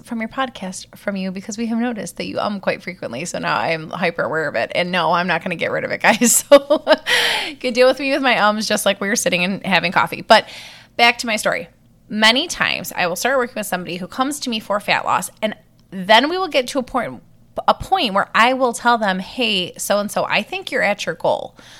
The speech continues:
We are going by progress pictures." I will also ask them to weigh in if they have access to it or care to. And I will say, "Hey, I think you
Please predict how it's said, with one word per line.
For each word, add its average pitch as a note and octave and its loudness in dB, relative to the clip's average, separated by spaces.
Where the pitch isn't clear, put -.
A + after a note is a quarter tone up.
We G#3 -2
are A3 0
going A3+ 2
by F#3+ 2
progress G#3+ 0
pictures." G3 -4
I G3+ 6
will G3 2
also F#3+ 2
ask F3+ 2
them F#3 -4
to F#3+ -4
weigh F3 0
in F#3+ 0
if F#3 -6
they F3 0
have F3+ 0
access G#3 2
to A#3 -2
it G3 -4
or F3+ 0
care B3+ 0
to. B3 -4
And G3+ -4
I G3+ 4
will B3 2
say, A3 0
"Hey, G3+ 0
I F#3 0
think G3 -4
you F3+ -6